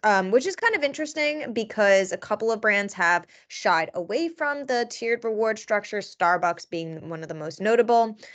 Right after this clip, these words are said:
Um, but I do think a lot of loyalty and rewards programs are trying to be,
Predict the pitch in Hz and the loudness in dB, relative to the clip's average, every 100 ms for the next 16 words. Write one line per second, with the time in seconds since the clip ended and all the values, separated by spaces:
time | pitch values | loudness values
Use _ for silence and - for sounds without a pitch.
0 | - - _ 208 208 208 202 175 208 240 | -20 -20 _ 4 6 4 2 -4 -2 -2
1 | - 262 - 277 330 349 349 233 214 185 | 0 -4 -4 -6 -6 -6 -6 -6 -4 0
2 | 175 208 175 180 180 180 - 180 170 170 | 0 0 0 -2 -2 -4 -6 -8 -6 -6
3 | 160 160 160 165 - 170 165 170 165 165 | -8 -4 -6 -6 -4 -2 0 -2 -2 -6
4 | - 175 175 170 _ - - 202 196 202 | -4 0 0 -2 _ -20 -2 2 4 4
5 | 202 196 - 185 175 175 170 165 160 165 | 0 -4 -6 -6 -4 -4 -2 -4 -4 -8